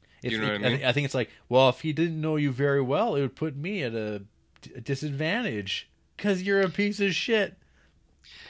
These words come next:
Speaker 2: He said, "I was ca-," and then Lincoln goes, "I, I was counting on they knew that you would be this miserable piece of shit." <laughs>
Speaker 1: If they know who you are, that has nothing to do with it.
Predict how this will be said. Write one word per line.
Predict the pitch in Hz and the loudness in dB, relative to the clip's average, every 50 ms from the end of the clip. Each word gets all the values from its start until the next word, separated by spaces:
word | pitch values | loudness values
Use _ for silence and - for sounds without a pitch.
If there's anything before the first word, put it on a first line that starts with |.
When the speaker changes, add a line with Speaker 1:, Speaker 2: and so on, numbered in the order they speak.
| - - - | -20 -8 -2
Speaker 2:
He | - 123 | -2 -2
said, | 117 - - 123 123 120 | 0 2 4 4 4 4
"I | 123 135 139 139 | 4 4 4 2
was | 127 - - | 2 0 -4
ca-," | - - 151 135 - | -2 -2 -2 -2 -2
and | 123 120 117 117 | -4 -6 -4 -4
then | 117 113 110 113 | -4 -4 -4 -4
Lincoln | 123 123 113 - - _ _ - - 113 107 | -4 -6 -6 -10 -16 _ _ -12 -10 -8 -6
goes, | 107 107 101 98 107 104 | -6 -6 -6 -8 -6 -2
"I, | 113 143 139 131 - - _ _ _ - | -2 -2 -2 -2 -8 -16 _ _ _ -6
I | 131 | -4
was | 113 107 - - | -2 -2 -2 -4
counting | - - - - - 185 156 - 127 120 117 | -4 -4 -4 -4 -4 -6 -4 -2 0 2 2
on | 110 107 104 104 | 2 2 2 2
they | 104 101 101 104 104 | 2 2 2 2 0
knew | 104 104 104 104 104 104 | -2 -4 -4 -4 -2 -2
that | 101 98 98 | -2 -2 0
you | 101 104 104 104 | 0 -2 -4 -6
would | 101 98 98 | -8 -8 -4
be | 98 104 101 | -2 -2 -2
this | 98 98 98 98 - - | -2 -4 -6 -6 -6 -6
miserable | 107 107 104 101 101 107 98 95 95 90 92 | -4 -4 -4 -4 -4 -6 -6 -6 -6 -6 -6
piece | 92 - 95 92 90 - | -8 -8 -8 -6 -6 -6
of | 78 80 - | -6 -6 -6
shit." | - - - 82 80 78 76 71 - - - - - - 139 - | -4 -4 -4 -4 -2 -2 -4 -4 -6 -8 -12 -12 -12 -14 -6 -6
<laughs> | 135 - - - - 101 - - - - - - - | -6 -6 -6 -10 -14 -14 -14 -14 -14 -14 -14 -14 -14
Speaker 1:
If | - 107 - - | -14 -14 -12 -8
they | - 95 | -8 -6
know | 90 95 98 92 | -4 -4 -4 -4
who | 90 | -4
you | 90 87 85 87 | -6 -6 -8 -8
are, | 104 117 113 101 92 92 95 95 | -8 -6 -6 -6 -6 -8 -8 -4
that | 113 117 | -2 -2
has | 117 117 | 0 0
nothing | 123 120 120 135 | -2 -4 -4 -4
to | 143 143 | -4 -4
do | 143 170 196 | -4 -2 -2
with | 208 185 139 135 | -2 -2 0 -2
it. | 117 104 | -2 -2